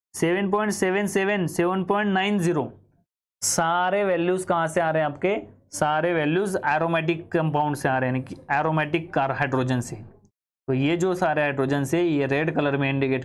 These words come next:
किए गए हैं, रेड hydrogens are aromatic hydrogens। अब देखो एरोमेटिक हाइड्रोजन जब भी आते हैं ना तब बहुत मज़ा आता है। कैसे,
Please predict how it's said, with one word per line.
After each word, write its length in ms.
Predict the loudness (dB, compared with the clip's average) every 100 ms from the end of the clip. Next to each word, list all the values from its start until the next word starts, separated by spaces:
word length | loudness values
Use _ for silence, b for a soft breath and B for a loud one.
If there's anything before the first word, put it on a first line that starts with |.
| -2
किए 160 | 0
गए 180 | 0 0
हैं, 440 | 0 -2 -6 -6
रेड 260 | -2 0 0
hydrogens 540 | -2 -2 -2 -2 -2 0
are 200 | 0 -2 -8 _ _ _ _ _ -2
aromatic 520 | 0 0 0 -2 -2
hydrogens। 580 | -2 -2 -6 -8 -10 -18 -20 _ _ _ _ -20 B B B B
अब 140 | -4 0
देखो 280 | 0 0 0
एरोमेटिक 460 | 0 0 0 -2 -2
हाइड्रोजन 440 | 0 0 0 0
जब 180 | 0 0
भी 80 | 0
आते 220 | 0 0
हैं 60 | 0
ना 100 | 0
तब 300 | 0 0 0
बहुत 380 | 0 0 -2 -2
मज़ा 280 | 0 2 2
आता 280 | 0 0 0
है। 160 | 0
कैसे, 440 | 0 -2 0 -2